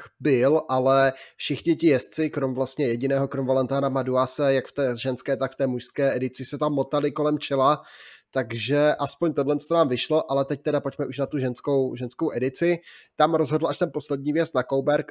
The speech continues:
a ženy mají ten Kauberg umístěný tak, že vlastně se vede Kauberg a je tam ta dvoukilometrová rovina a finišuje se za ním. Takže pod ten Kauberg dal ještě celkem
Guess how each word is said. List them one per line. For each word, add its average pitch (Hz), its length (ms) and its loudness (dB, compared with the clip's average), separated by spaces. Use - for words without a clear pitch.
a 139 120 -2
ženy 139 380 0
mají 139 220 0
ten 147 200 -4
Kauberg 135 480 -2
umístěný 139 480 -2
tak, 127 240 -2
že 131 180 -4
vlastně 127 340 -6
se 139 140 -4
vede 135 200 -2
Kauberg 131 480 0
a 131 40 0
je 123 80 0
tam 131 140 -4
ta 139 100 -6
dvoukilometrová 131 800 0
rovina 131 320 0
a - 140 -6
finišuje 123 380 -6
se - 120 -10
za 123 120 -2
ním. 107 240 -10
Takže 131 280 -2
pod 165 140 -2
ten 196 200 0
Kauberg 147 420 2
dal 147 200 2
ještě 160 220 -4
celkem 143 640 -2